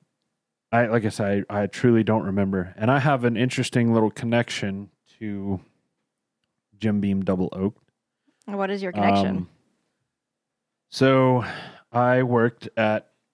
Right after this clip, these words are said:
Speaker 1: a brewery for about two and a half years, uh, just as a part-time gig. You guys know that.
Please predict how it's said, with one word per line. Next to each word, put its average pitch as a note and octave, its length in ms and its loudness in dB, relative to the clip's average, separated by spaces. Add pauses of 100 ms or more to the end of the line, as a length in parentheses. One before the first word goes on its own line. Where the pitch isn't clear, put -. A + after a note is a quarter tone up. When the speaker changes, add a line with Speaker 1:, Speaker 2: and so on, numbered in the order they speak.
(380)
Speaker 1:
a A2 80 -2
brewery A2 440 4 (680)
for G2 680 2 (280)
about - 160 -4
two - 80 -4
and G2+ 100 0
a - 20 0
half G2 200 -4
years, G2 320 -4 (760)
uh, F#2 320 -4 (460)
just G#2+ 180 -6
as G#2 60 -6
a - 20 -4
part-time A#2+ 360 0
gig. A2 280 0
You G#2 60 0
guys F#2+ 240 -2
know F#2+ 160 -2
that. G2 220 -2